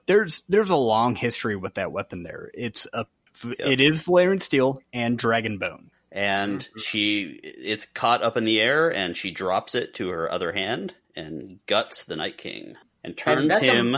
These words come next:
Speaker 4: that's a move that I've seen her use before, hasn't she?
Speaker 2: Yes, I believe so.
Speaker 4: Or, or is
Speaker 1: Yep.
Speaker 4: it she learned it from somebody else? I, I, I'm not sure, but
Speaker 2: Did someone use it on her? 'Cause she got stabbed once too.
Speaker 4: Yeah, I don't, I don't remember.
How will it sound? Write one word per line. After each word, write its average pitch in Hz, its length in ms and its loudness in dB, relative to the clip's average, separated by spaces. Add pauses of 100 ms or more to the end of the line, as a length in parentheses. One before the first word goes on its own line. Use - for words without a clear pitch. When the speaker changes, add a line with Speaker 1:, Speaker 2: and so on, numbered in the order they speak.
Speaker 4:
that's 214 160 2
a 226 60 0
move 185 300 0
that 175 100 2
I've 240 160 2
seen 165 400 -2
her 123 180 -4
use 127 300 -4
before, 92 340 -8
hasn't 101 340 -6
she? 104 80 0
Speaker 2:
Yes, - 380 -2
I 98 120 0
believe 95 280 -4
so. - 220 -8 (460)
Speaker 4:
Or, 151 200 4
or 165 140 4
is 147 100 4
Speaker 1:
Yep. 160 100 -2
Speaker 4:
it - 260 -18
she 165 160 -2
learned 143 280 2
it - 120 -2
from 120 140 -6
somebody 113 360 -2
else? 92 380 -4
I, 107 260 -4
I, 107 160 -6 (220)
I'm 107 80 -12
not 104 160 -8
sure, 90 260 -8
but 87 380 -10 (300)
Speaker 2:
Did 104 140 -6
someone 110 240 2
use 98 200 0
it 90 80 -4
on 78 120 -4
her? 156 320 -2 (300)
'Cause - 100 -10
she - 80 -6
got - 160 -2
stabbed 135 260 -6
once - 260 -12
too. - 240 -8 (360)
Speaker 4:
Yeah, 117 160 -2
I 110 60 2
don't, 120 220 -2
I 110 80 -6
don't 107 200 -6
remember. 92 480 -10